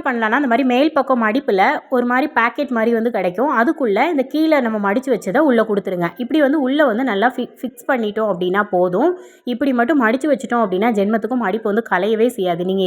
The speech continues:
எப்போ வந்து வெளியில எடுக்கிறீங்களோ அது வரைக்கும் சேஃபா அப்படியே இருக்கும். இந்த மாதிரி மடிச்சு வச்சு பாருங்க. இப்போ இதை வந்து நான் வந்து கொஞ்சம் பெரிய சைஸா மடிச்சிட்டேன். இதை வந்து சின்ன சைஸ்லயும் மடிச்சு காட்டுறேன் பாருங்க. நீங்க இது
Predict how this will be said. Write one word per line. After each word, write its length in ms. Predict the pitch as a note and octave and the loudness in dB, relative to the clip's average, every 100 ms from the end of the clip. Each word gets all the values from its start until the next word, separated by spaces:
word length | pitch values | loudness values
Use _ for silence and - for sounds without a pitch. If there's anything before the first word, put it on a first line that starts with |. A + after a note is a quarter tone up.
| F3+ | 0
எப்போ 220 | F3+ D#4+ | 0 2
வந்து 160 | C#4 C4 | 2 2
வெளியில 260 | G#3 A#3 G#3+ | 2 2 0
எடுக்கிறீங்களோ 440 | G#3 A#3+ G#3+ A3 B3 | 0 -2 0 2 2
அது 120 | G3 | 2
வரைக்கும் 300 | F#3+ F#3+ D4 D4 | -2 0 -2 -2
சேஃபா 280 | G3 G3+ A#3+ G3 | -4 -2 -2 -2
அப்படியே 320 | - G#3 A#3 | -4 -2 0
இருக்கும். 300 | F3+ F#3+ C#4+ F4+ - _ - | 0 0 -2 -4 -12 _ -6
இந்த 100 | C4+ | 0
மாதிரி 140 | C#4 D4+ B3 | 2 2 0
மடிச்சு 220 | A#3 C4+ | 0 -2
வச்சு 140 | B3+ A3+ | -2 0
பாருங்க. 300 | G3 F#3+ F#3+ G3 E4+ - _ _ B3+ | 0 2 2 0 0 -4 _ _ -6
இப்போ 120 | B3 C4+ | 2 4
இதை 100 | B3+ A#3+ | 4 2
வந்து 140 | C4+ | 2
நான் 140 | D#4+ B3 | 2 2
வந்து 180 | C4 C4 | 0 0
கொஞ்சம் 220 | A3 G#3+ | 0 0
பெரிய 200 | A3 C#4+ D#4+ | 0 2 2
சைஸா 240 | A#3 A3 A#3 G#3 | 0 0 0 0
மடிச்சிட்டேன். 400 | F#3+ - G3 F#3 A3 | -2 -4 -8 -6 -2
இதை 120 | A3+ B3 | 0 2
வந்து 180 | A3 E4+ F4 | 0 -2 -2
சின்ன 240 | D4+ D4+ E4 | 2 2 2
சைஸ்லயும் 480 | B3+ A3+ A#3 A#3 D#4+ | 0 -2 0 0 2
மடிச்சு 240 | A3+ G#3+ A#3 | 2 0 -2
காட்டுறேன் 360 | G#3 F#3 F3+ F3 | -2 -2 -2 -2
பாருங்க. 260 | D#3+ D#3+ E3+ C#4+ E4+ - _ | -2 0 2 2 0 -10 _
நீங்க 160 | A3 G#3+ G3 F#3 | -2 2 2 0
இது 80 | G#3 | -2